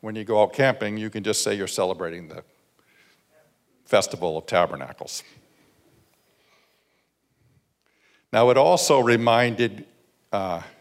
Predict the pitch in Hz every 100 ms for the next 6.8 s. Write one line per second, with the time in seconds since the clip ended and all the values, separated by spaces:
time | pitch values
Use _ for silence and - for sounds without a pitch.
0 | _ - - 135 120 107 92 - - -
1 | - 113 110 117 117 135 127 127 - -
2 | _ _ - 107 123 120 120 - - 110
3 | 123 139 107 90 - 101 78 87 98 92
4 | - 123 131 87 76 78 - - _ _
5 | _ - - 156 175 156 117 117 113 -
6 | 127 110 104 92 - 135 107 80